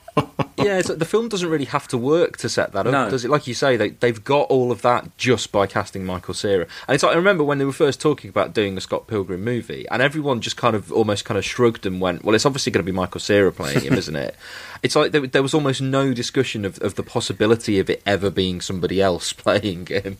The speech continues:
Speaker 2: Well, I remember Edgar Wright saying when he was first developing the movie, it was like, the Arrested Development was on T V, and he was like, "Oh, God, that kid would be ga-, great if he was, like, seven or eight years
Speaker 1: <laughs>
Speaker 2: older." Cut to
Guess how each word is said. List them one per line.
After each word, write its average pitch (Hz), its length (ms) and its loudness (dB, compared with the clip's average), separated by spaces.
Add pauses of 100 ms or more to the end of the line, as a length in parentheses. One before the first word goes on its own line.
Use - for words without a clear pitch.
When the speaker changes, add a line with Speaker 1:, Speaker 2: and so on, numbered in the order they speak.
(300)
Speaker 2:
Well, 151 100 2
I 160 40 4
remember 185 520 0 (120)
Edgar 131 240 2
Wright 123 220 2
saying 98 280 2
when 101 140 2
he 101 120 -4
was 101 160 -2
first - 640 0
developing 92 460 0
the 90 60 -6
movie, 90 340 -4
it - 60 -6
was 85 160 0
like, 85 340 -4
the 90 360 -4
Arrested 98 320 0
Development 90 420 0
was 90 120 0
on 87 120 -4
T 92 200 -2
V, 92 160 -4
and 87 80 -8
he 85 80 -8
was 82 140 -6
like, 82 200 -8 (420)
"Oh, - 200 0 (100)
God, - 260 -2
that - 180 -4
kid 160 180 -2
would 139 120 -2
be - 220 -4
ga-, 131 300 -2
great 127 400 2
if - 100 -4
he 98 100 0
was, 98 200 0
like, 92 200 2 (460)
seven 123 460 0
or 110 120 0
eight 107 160 0
years 101 220 2
Speaker 1:
<laughs> 95 80 6
Speaker 2:
older." 90 280 0 (420)
Cut - 260 0
to 95 360 2